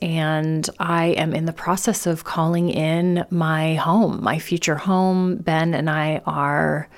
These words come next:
we have a down payment saved. We're in the final stages of getting pre-approved, and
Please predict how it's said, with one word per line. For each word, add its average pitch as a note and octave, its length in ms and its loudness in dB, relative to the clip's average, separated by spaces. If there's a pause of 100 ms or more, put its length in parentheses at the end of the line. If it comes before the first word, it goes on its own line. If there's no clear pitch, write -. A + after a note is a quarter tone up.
(520)
we F3 140 2
have D#3+ 260 2
a D#3 80 2
down D3 280 2
payment A#3 480 4
saved. G3+ 580 2
We're E3 100 2
in D#3+ 160 0
the D#3+ 80 -2
final D3+ 380 -2
stages G3+ 680 2
of - 140 -2
getting D3+ 380 -4
pre-approved, G3+ 1080 2
and D#3+ 680 -2